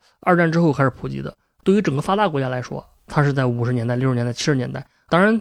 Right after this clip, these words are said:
具体的细微的不同国家可能有差别，比如在美国可能就更早一些，就是四十年代就开始普及。那么欧洲可能慢一些，啊，在五十年代、六十年代。那么日本可能就更慢一些，就到了七十年代了。但是整体而言呢，当时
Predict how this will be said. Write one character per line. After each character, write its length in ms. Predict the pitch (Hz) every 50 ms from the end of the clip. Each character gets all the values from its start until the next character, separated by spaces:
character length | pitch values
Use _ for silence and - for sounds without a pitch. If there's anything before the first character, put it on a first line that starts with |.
| _
具 160 | - - 247 226
体 120 | - 165
的 80 | 139 139
细 220 | - - - 226
微 100 | 226 247
的 60 | 208
不 100 | 165 175
同 120 | 165 185 185
国 120 | - 175
家 120 | 175 190
可 80 | 185 -
能 80 | 139 127
有 40 |
差 200 | 123 - - 147
别， 180 | 147 - - - -
比 80 | - 143
如 100 | 147 170
在 100 | 208 202
美 160 | 170 135 120
国 200 | 117 117 117 143
可 80 | 147 131
能 80 | 127
就 100 | 127 127
更 160 | - - 131
早 240 | 120 - 120 123 117
一 60 | 117
些， 120 | - - 139
就 120 | - 147 131
是 60 | -
四 160 | - - 220
十 80 | 151 151
年 120 | 135 123
代 120 | 127 123
就 100 | 120 131
开 140 | 120 - 135
始 40 | 127
普 140 | 123 - -
及。 200 | 147 - - - _ _ _ _ _ _ -
那 100 | 165 156
么 80 | 151
欧 160 | - 202 226
洲 160 | 220 208 202 196
可 120 | - 151
能 100 | 131 131
慢 240 | 147 156 147 127 117
一 20 |
些， 240 | 113 - - 139 - _ _ _ _
啊， 140 | - 143 127
在 120 | 120 147
五 200 | 143 127 123 123
十 80 | 120 147
年 120 | 143 139
代、 100 | 147 147
六 140 | 170 208 190
十 60 | 139 123
年 120 | 123 135
代。 160 | - - - _ _ _ -
那 80 | - 156
么 100 | 165 180
日 140 | 202 214 190
本 180 | 151 135 127
可 100 | 117 127
能 160 | 123 123 127
就 140 | 127 139 135 127
更 200 | - 220 208 175
慢 200 | 143 123 123 120
一 60 | 117
些， 140 | - - 131
就 100 | 127 127
到 160 | - 131 131
了 60 | 127
七 200 | - - - 240
十 100 | 208 196
年 160 | 156 123 120
代 100 | 120 123
了。 120 | 127 131 - _ _ _ _ _ -
但 140 | 175 170
是 100 | 156 143
整 160 | 139 - 185 208
体 140 | - -
而 120 | 139 127 127
言 140 | 123 135 139 131
呢， 60 | 135 - _ _ -
当 200 | - 247 - 240
时 380 | - - 185 185 214 214 -